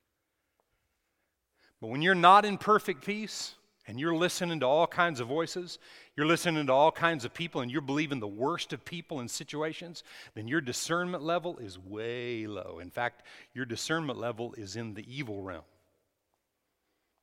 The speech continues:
Not that you're evil, but you're operating in the demonic realm because you're listening to the voices in your head instead of believing the voice of the Spirit.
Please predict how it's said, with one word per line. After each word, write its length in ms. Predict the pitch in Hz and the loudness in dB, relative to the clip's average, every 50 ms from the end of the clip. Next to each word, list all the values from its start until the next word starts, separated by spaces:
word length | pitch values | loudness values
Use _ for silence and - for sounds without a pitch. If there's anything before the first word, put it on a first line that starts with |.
| _ - | _ -16
Not 140 | 170 151 | -16 -14
that 180 | - 95 - - | -14 -16 -12 -6
you're 160 | 123 156 190 | -4 -4 -4
evil, 340 | 165 110 92 78 80 101 147 - _ _ _ _ _ _ _ _ _ _ - | -4 -6 -8 -12 -14 -16 -18 -20 _ _ _ _ _ _ _ _ _ _ -18
but 180 | 110 - - | -16 -10 -8
you're 120 | 135 110 107 | -4 2 6
operating 640 | 120 139 - - 117 113 104 107 113 117 120 120 - - - - - _ | 6 6 6 4 -2 -4 -4 -4 -4 -6 -8 -10 -12 -16 -20 -20 -20 _
in 140 | - 127 123 | -8 -6 -6
the 80 | 117 101 | -6 -6
demonic 480 | - 110 110 123 127 139 135 123 104 | -6 -4 0 2 2 2 2 0 -4
realm 280 | 110 127 170 202 196 139 | -4 -2 -2 -2 -2 -4
because 300 | 113 - - 131 120 98 | -6 -8 -10 -10 -10 -8
you're 100 | 104 107 | -10 -10
listening 540 | 107 110 139 143 - - 156 143 143 139 113 | -6 -4 -4 -4 -2 -4 -4 -4 -4 -4 -6
to 100 | - 127 | -6 -8
the 120 | 104 113 | -10 -8
voices 480 | 95 107 120 143 143 - - 120 104 113 | -8 -6 -6 -4 -4 -6 -8 -10 -10 -8
in 100 | 113 107 | -8 -8
your 120 | 98 90 | -10 -10
head 280 | - - 165 95 90 123 | -10 -10 -10 -10 -10 -10
instead 320 | 107 - - - 120 107 | -10 -12 -10 -8 -8 -8
of 100 | 101 98 | -8 -10
believing 600 | 95 104 104 117 131 147 143 107 104 98 101 98 95 _ - - - - - _ _ _ | -10 -10 -8 -8 -8 -8 -8 -10 -10 -12 -12 -14 -16 _ -20 -20 -20 -20 -20 _ _ _
the 80 | 107 110 | -12 -10
voice 360 | 92 101 107 113 107 - - | -8 -6 -8 -6 -8 -8 -12
of 100 | 101 90 | -14 -14
the 80 | 90 - | -14 -14
Spirit. 500 | - - - 139 113 107 107 - - | -14 -10 -10 -10 -10 -10 -12 -12 -16